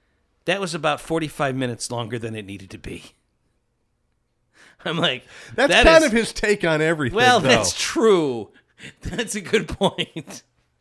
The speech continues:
Speaker 1: I
Speaker 2: It
Speaker 1: don't
Speaker 2: doesn't matter whether it's
Speaker 1: <laughs> That didn't need to be.
Speaker 2: whether it's a, the, a visit to the doctor's
Speaker 1: Yeah,
Speaker 2: office
Speaker 1: yeah.
Speaker 2: or, uh,
Speaker 1: <laughs> That's a
Speaker 2: g-,
Speaker 1: good point.
Speaker 2: going to see Grandma and Grandpa.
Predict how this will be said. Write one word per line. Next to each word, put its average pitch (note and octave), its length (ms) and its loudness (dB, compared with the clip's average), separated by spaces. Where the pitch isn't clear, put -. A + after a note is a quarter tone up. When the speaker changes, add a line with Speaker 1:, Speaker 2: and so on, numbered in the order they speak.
Speaker 1:
I E3+ 100 0
Speaker 2:
It E3+ 100 -4
Speaker 1:
don't - 0 -
Speaker 2:
doesn't G3+ 420 0
matter F3 520 0
whether F#3 400 0
it's - 380 -4
Speaker 1:
<laughs> - 360 -18
That - 180 -14
didn't D3 360 -10
need F3 160 -10
to D3 80 -10
be. D3+ 320 -10
Speaker 2:
whether F#3 280 2
it's D#3 180 0
a, C#3+ 220 -2
the, B2+ 360 -4
a A#2+ 100 -6
visit C#3+ 480 -2
to C3+ 80 -2
the B2 120 -4
doctor's E3 520 0
Speaker 1:
Yeah, F3+ 60 2
Speaker 2:
office F3+ 600 2
Speaker 1:
yeah. C3 380 -2
Speaker 2:
or, C3 460 0
uh, A2 500 -2
Speaker 1:
<laughs> - 40 -14
That's F4 200 -2
a D#4 60 0
Speaker 2:
g-, C#4 60 -8
Speaker 1:
good B3+ 200 -6
point. E3 380 -4
Speaker 2:
going F3 240 2
to D3+ 80 2
see D#3 180 -2
Grandma D3+ 460 0
and C3+ 100 -4
Grandpa. E3 800 0